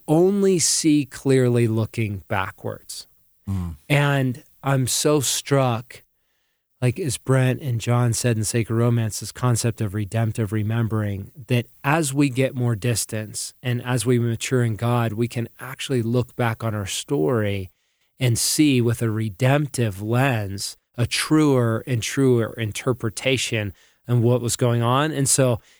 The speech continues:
Speaker 1: in that story with that investment property, what it revealed was my intentions were partly healthy and partly broken, but in all of it,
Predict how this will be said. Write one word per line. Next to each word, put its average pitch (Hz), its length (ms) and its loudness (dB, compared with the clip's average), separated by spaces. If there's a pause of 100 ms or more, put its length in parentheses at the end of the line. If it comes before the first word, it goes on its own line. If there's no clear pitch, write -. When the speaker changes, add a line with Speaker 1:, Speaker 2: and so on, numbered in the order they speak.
Speaker 1:
in 143 160 4
that 113 200 0
story 131 760 2 (420)
with 131 100 0
that 139 140 2
investment 143 360 0
property, 117 540 0 (320)
what 135 180 4
it 123 120 -4
revealed 123 680 4
was 123 600 2 (120)
my 120 560 2 (200)
intentions 123 1120 0 (180)
were 120 160 2
partly 165 760 2
healthy 156 580 0
and 117 200 -2
partly 139 400 2
broken, 120 640 2
but 117 180 0
in 113 200 0
all 139 240 4
of 107 120 -2
it, 110 180 -2